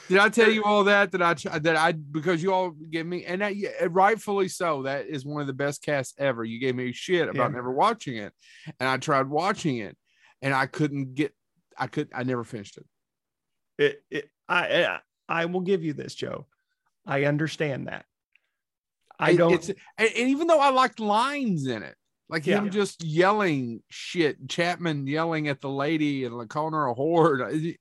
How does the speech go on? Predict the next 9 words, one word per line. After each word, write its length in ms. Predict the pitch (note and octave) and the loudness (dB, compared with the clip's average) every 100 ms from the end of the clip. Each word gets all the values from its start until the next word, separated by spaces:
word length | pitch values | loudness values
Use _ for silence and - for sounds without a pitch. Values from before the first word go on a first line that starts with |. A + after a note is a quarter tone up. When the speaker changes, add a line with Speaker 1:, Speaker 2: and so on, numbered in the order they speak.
| _ | _
Speaker 1:
it's 160 | D#3+ C#3 | -4 -4
funny. 540 | - F3+ B3+ G3+ E3 _ _ _ _ _ _ | -2 2 2 2 -2 _ _ _ _ _ _
It's, 260 | - D3+ - | -14 -14 -14
God, 380 | - - F#3 D3+ | -12 -8 -6 -6
it's 120 | A2+ | -8
about 320 | - C3 B2+ | -8 -8 -2
damn 200 | C3+ B2 | -2 0
near 140 | A#2+ | -2
unwatchable. 680 | A#2 G#2+ A2+ A#2+ - G#2+ G#2+ | -4 -6 -10 -12 -12 -18 -20